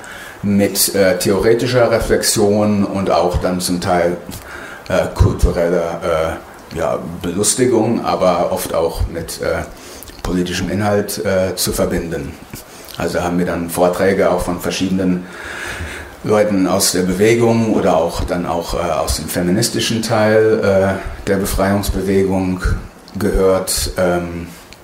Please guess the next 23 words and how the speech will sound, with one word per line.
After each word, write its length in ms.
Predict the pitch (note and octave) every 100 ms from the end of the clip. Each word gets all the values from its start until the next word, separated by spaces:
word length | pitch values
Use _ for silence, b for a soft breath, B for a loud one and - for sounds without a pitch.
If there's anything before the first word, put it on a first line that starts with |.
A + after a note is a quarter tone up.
| - - - - - B B B
ein 100 | -
paar 160 | E2
von 180 | F2 F2+
uns 200 | A#2 B2+
haben 180 | C3 A#2
auch 200 | A#2 A#2+
ein 120 | A#2
bisschen 240 | G#2+ A2+ G#2
erzählt 460 | - A2 G2+ G2+
von, 480 | - G2 F#2 F2+ F2+ - B B B B B B
von, 300 | - - F2+
äh, 60 | E2+
unserer 400 | E2 G#2+ A2+ G#2
Arbeit, 420 | G#2+ G#2 G#2 -
auch 200 | - F2
die, 440 | - E2+ E2 C#2+ C#2 - - - -
äh, 240 | E2 E2 E2
Genossinnen 540 | E2+ F2+ F2+ E2+ E2
aus 220 | F2 -
der 180 | D#2 D2+ C#2 -
kurdischen 440 | G#2 G#2 G#2 G2
Bewegung. 640 | G2+ G2 F#2+ F#2+ F#2+ F#2 F2+ B B B B B F#2+
Ähm, 560 | D#2+ D#2+ D#2+ D#2+ D2